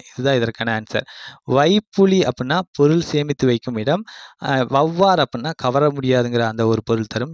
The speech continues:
எச்சம் அப்படின்னா செல்வம் அப்படிங்கிற பொருள் தரும். பிச்சை அப்படிங்கிற அந்த ஒரு சொல் கல்வி அப்படிங்கிற பொருள் தரும். ஆப்ஷன் சி தான் இதற்கான ஆன்சர். ஓகே, ஹண்ட்ரட் கொஸ்டின். சே என்ற ஓரெழுத்து ஒரு மொழியின் பொருள் என்ன அப்படின்னா, ஆப்ஷன் பி,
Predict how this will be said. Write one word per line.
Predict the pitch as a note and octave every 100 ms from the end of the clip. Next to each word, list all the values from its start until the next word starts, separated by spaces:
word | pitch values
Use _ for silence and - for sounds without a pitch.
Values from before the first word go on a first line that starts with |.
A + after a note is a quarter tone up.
| C3+
எச்சம் | D3 - - G#3+ F#3+
அப்படின்னா | C3+ A#2+ C#3+
செல்வம் | D#3 - E3 E3 F3 D3
அப்படிங்கிற | A#2 A#2 A2+
பொருள் | - A2+ A2
தரும். | A2+ C3 F#3+ - - _
பிச்சை | F#3+ - - G#3+ E3+
அப்படிங்கிற | C3+ C3
அந்த | B2 A#2+
ஒரு | A2+
சொல் | - F3 G3
கல்வி | - C3+ C#3+ D3
அப்படிங்கிற | A2+ A2+ A2+
பொருள் | - A2
தரும். | G2+ G#2 A2
ஆப்ஷன் | B2+ B2+ D3
சி | B2+ - D3+
தான் | D3 C#3
இதற்கான | A2+ - A2 G#2
ஆன்சர். | G2+ - - - - - -
ஓகே, | A#2+ - - B2
ஹண்ட்ரட் | C#3+ E3+ D#3+
கொஸ்டின். | B2 - E3
சே | F3 - - G#3+ G#3+ C#3+
என்ற | C3+ C#3 D#3 F3+
ஓரெழுத்து | C#3 D3 F#3 F3+ E3 - D#3+
ஒரு | C3+ C3+
மொழியின் | B2+ B2 F3+ - - - _
பொருள் | F#3 G3+ A3+
என்ன | F3+ C#3 D3 D#3 C#3+ -
அப்படின்னா, | B2+ B2+ C#3 D#3
ஆப்ஷன் | C#3 - D3 B2
பி, | B2+ F3+